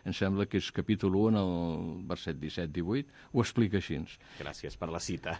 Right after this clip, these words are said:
Speaker 1: Sí, sí, i, i convé que, que, que, que es llegeixi, perquè realment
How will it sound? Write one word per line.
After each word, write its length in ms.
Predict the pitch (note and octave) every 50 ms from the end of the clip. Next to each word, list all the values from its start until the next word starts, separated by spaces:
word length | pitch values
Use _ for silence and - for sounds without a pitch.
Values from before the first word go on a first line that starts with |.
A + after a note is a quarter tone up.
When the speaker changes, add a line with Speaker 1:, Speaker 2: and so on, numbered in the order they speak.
| - C3+
Speaker 1:
Sí, 200 | B2+ - C#3+ C#3
sí, 240 | C3 - D3 B2 G#2+ -
i, 140 | C#3 B2 A#2 C3 B2+ B2
i 60 | B2
convé 320 | - - B2 B2 C3+ C#3+ C3+
que, 240 | D#3+ C#3+ B2+ A#2 G#2+
que, 320 | - A#2+ G#2 F#2+ F2+ G2+
que, 160 | - - B2+
que 160 | - - - C3
es 120 | G#2+ F2+
llegeixi, 500 | A#2 G#2+ F#2 A#2 A#2 A2 G2+ - F2+ E2+ - - - - - - - -
perquè 400 | - A2+ G#2+ - B2 A2+ A2 G#2+ - A#2
realment 580 | A2 A2+ B2+ C#3 D3 D#3 D3 C3 B2 C3+ D#3+